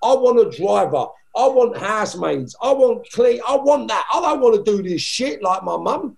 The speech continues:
I don't want that." So I was as-, aspired to that sort of aristocracy lifestyle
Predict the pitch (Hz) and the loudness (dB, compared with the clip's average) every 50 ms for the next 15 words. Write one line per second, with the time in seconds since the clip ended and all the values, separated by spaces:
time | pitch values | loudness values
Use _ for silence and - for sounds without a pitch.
0 | _ _ _ - - 311 311 311 320 302 302 311 320 254 220 - - - _ _ | _ _ _ -4 0 0 0 0 0 -2 -2 0 0 -2 -4 -4 -8 -16 _ _
1 | _ _ - 196 196 165 - 277 311 320 262 233 226 226 196 180 170 151 - - | _ _ -6 -4 -2 -2 -2 -2 0 0 0 0 -2 -4 -4 -6 -6 -4 -4 -4
2 | - - - - 233 233 226 214 208 202 - 196 196 196 190 185 185 - - _ | -4 -6 0 0 2 2 2 0 -2 -2 -4 -4 -2 -2 -2 -2 -4 -8 -14 _
3 | _ _ _ _ _ _ _ _ - - 196 202 208 - 170 160 - - 208 226 | _ _ _ _ _ _ _ _ -4 -2 0 2 2 0 0 -2 -6 -2 0 2
4 | 233 220 202 202 - - - 247 254 - - - 196 196 - - 185 170 160 165 | 4 2 2 0 -2 -2 -2 0 -2 0 -6 -6 -6 -6 -4 -6 -4 -2 0 0
5 | 151 143 127 120 - - - 127 110 101 87 - | 0 0 -4 -6 -8 -6 -4 -4 -4 -4 -8 -10